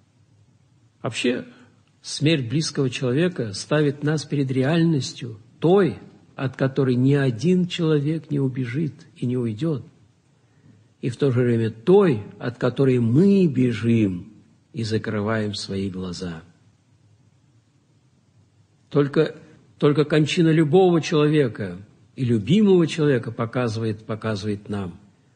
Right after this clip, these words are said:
«Человек, подумай о смысле жизни. Подумай. Жизнь проходит, как искра, взлетает и угасает.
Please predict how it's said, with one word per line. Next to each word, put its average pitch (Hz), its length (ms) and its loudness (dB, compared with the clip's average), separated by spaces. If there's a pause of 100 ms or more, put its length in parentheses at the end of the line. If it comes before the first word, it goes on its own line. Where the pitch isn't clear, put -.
(400)
«Человек, 120 640 -2
подумай 135 760 0
о 117 140 -6
смысле 104 720 -6
жизни. 82 560 -12 (960)
Подумай. 107 720 -2 (600)
Жизнь 143 420 0
проходит, 151 500 0
как 151 380 -2
искра, 123 540 -2 (800)
взлетает 147 760 0 (140)
и 131 100 -2
угасает. 110 680 -4